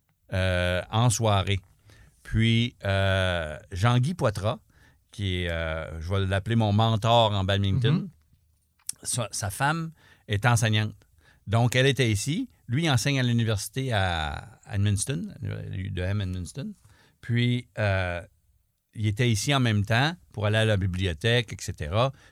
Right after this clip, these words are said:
Speaker 1: Puis il dit, « Ah, ben, je vais aller voir, euh, Gérald et Eric. Euh, je les ai enseignés quand ils étaient pas
Speaker 2: Ça, des
Speaker 1: à leur
Speaker 2: petits gars de chez nous, là.
Speaker 1: passage à Edmundston. Je, je vais les enseigner, je vais aller voir. » Il vient nous voir après le spectacle,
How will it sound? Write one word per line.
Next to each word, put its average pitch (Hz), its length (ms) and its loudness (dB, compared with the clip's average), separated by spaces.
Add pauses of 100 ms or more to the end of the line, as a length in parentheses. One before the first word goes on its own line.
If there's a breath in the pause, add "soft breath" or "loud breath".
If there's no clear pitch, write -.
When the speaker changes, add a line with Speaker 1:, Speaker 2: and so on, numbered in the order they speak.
(100)
Speaker 1:
Puis 110 200 0
il 104 40 0
dit, « 113 120 0
Ah, 180 100 0
ben, 107 160 2
je 92 80 -2
vais 110 60 2
aller 107 200 2
voir, 127 460 4
euh, 101 240 2
Gérald 107 400 2
et 101 140 2
Eric. 131 380 0
Euh, 117 100 -2
je 107 60 0 (100)
les 104 80 -2
ai - 20 0
enseignés 120 520 2
quand 110 100 -2
ils 104 120 0
étaient 101 180 0
pas 101 260 -2
Speaker 2:
Ça, 123 160 -2
des 120 80 0
Speaker 1:
à 95 80 2
leur 104 160 4
Speaker 2:
petits 131 120 4
gars 98 60 4
de 98 60 4
chez 127 60 2
nous, 117 60 4
là. 117 40 6 (340)
Speaker 1:
passage 120 160 -2 (360 soft breath)
à 98 160 -4
Edmundston. 131 800 2
Je, 92 120 0
je 87 160 -6
vais 90 160 -4
les 90 100 -4
enseigner, 95 420 -2
je 110 60 -4
vais 101 60 -2
aller 87 180 -4
voir. » 117 320 0 (320 loud breath)
Il 120 140 2
vient 135 200 4
nous 139 140 4
voir 127 400 4
après 107 300 0
le 104 60 0
spectacle, 113 520 -4